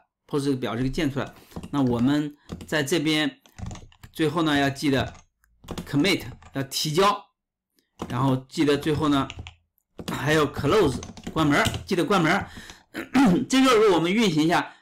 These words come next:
嗯，这个init点D B，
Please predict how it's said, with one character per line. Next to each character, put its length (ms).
嗯， 260
这 160
个 220
init 560
点 200
D 120
B， 320